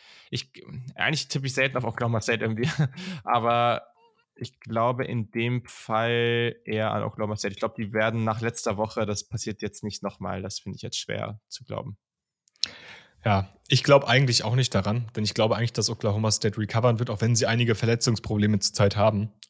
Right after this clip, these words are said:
Speaker 2: Ähm, allerdings muss ich jetzt hier moralischen unter-, äh, moralischen Beistand für die Jayhawks leisten, denn wenn sie das nicht gewinnen, dann spielen sie danach noch gegen Tech, äh, Longhorns und Kansas State, äh, Wildcats. Und, ähm, wenn sie da nichts von gewinnen, dann verfehlen sie
Speaker 1: Ja.
Speaker 2: nach einem fünf null Start die Bowl-Eligibility und das kann ja nun wirklich nicht sein.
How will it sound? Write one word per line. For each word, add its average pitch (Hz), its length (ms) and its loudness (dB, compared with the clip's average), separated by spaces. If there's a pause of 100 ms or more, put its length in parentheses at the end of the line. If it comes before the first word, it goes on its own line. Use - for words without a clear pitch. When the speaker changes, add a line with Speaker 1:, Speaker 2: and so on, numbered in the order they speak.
Speaker 2:
Ähm, 101 640 2 (1000)
allerdings 135 480 8
muss 143 160 4
ich 160 80 6
jetzt 143 140 2
hier 135 100 4
moralischen 131 560 8
unter-, 127 400 4
äh, 117 140 2
moralischen 123 400 4
Beistand 135 380 4
für 123 60 6
die 110 160 4
Jayhawks 123 360 6
leisten, 104 320 4
denn 104 100 2
wenn 117 120 0
sie 127 60 2
das 123 140 4
nicht 123 140 0
gewinnen, 123 240 2
dann 113 100 2
spielen 120 180 0
sie 120 120 -2
danach 117 280 2
noch 113 140 -2
gegen 113 380 -2
Tech, - 440 0
äh, 107 300 2
Longhorns 117 640 4
und 107 400 0
Kansas 110 280 2
State, 113 420 2
äh, 104 60 -8
Wildcats. 107 760 4
Und, 101 440 0
ähm, 107 400 -2
wenn 113 140 4
sie 113 60 2
da 120 140 4
nichts 131 220 4
von 135 160 4
gewinnen, 117 360 6
dann 113 340 4
verfehlen - 880 4
sie 131 80 6
Speaker 1:
Ja. 127 60 6
Speaker 2:
nach 123 140 8
einem 123 200 4
fünf 151 320 6
null 135 180 8
Start 117 320 6
die 117 60 4
Bowl-Eligibility 107 960 4
und 110 60 4
das 104 160 4
kann 127 160 4
ja 123 80 8
nun 107 220 6
wirklich 151 260 4
nicht 92 180 -2
sein. 104 300 -2